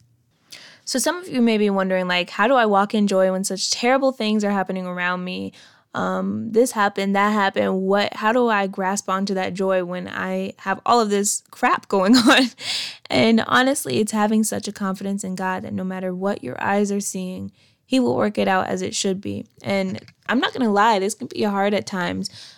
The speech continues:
but there's a special feeling to knowing that he knows more than us and that he's beyond what we could even understand or imagine. Like, it feels good to be tiny in that sense, because you know that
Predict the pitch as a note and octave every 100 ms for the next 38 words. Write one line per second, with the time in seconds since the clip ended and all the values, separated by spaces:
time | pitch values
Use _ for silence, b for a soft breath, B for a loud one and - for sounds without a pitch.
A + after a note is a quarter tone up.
0 | B - F#3 - - A3+ A3+ - G#3 G#3+
1 | A3 - G3+ G3+ G3 F#3 F#3 F#3 G3 F#3+
2 | G3 G3+ G3+ G3 F#3+ F#3 F#3+ F#3 G3 G3
3 | G3+ G3+ - G3+ F#3+ G3+ G#3 G3+ G#3 G#3
4 | F#3+ F#3+ F#3 F#3 F#3 F#3+ G3+ F#3 G#3 G#3+
5 | A3 G3+ F#3+ F3+ - - G3 F#3+ F#3+ -
6 | F#3+ G3 G3+ F#3 F#3 F3 F#3 G3 - C3
7 | - A2 G#2 B B B B B - G#3+
8 | A3+ A#3 G3+ E3+ G3+ G#3 G3 F#3+ - F#3+
9 | G3+ F#3+ F#3 F#3+ F#3+ - G3+ G#3 A3 A3+
10 | A3 A3+ G3+ G3 G3+ G3 F#3